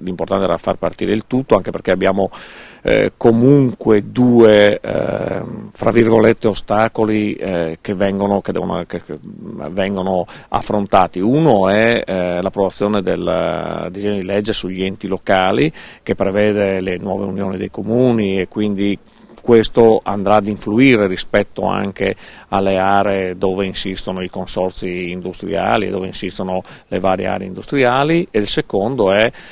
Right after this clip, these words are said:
eh, la trattativa, il partenariato con la Comunità Europea rispetto ai fondi del prossimo settennato, e, eh, altrettanto su questo, soprattutto per quanto riguarda il de minimis, quindi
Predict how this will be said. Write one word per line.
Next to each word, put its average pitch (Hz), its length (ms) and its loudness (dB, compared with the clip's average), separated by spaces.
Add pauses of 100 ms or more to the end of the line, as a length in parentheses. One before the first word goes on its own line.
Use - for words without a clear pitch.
(180)
eh, 92 340 2
la 95 140 0
trattativa, 98 600 -2
il 92 60 -8
partenariato 101 760 -2
con 101 100 -6
la 90 80 -6
Comunità 98 400 -6
Europea 107 480 0
rispetto 98 540 -2
ai 95 80 0
fondi 104 360 -4
del 98 140 -2
prossimo 95 400 -6
settennato, 92 800 -8
e, 98 380 -6
eh, 85 280 -8
altrettanto 107 880 0
su - 160 -8
questo, 113 360 2
soprattutto 107 340 -4
per 101 120 0
quanto 107 220 -2
riguarda 101 380 0
il 101 140 -6
de 113 140 2
minimis, 117 560 -2
quindi 98 360 -6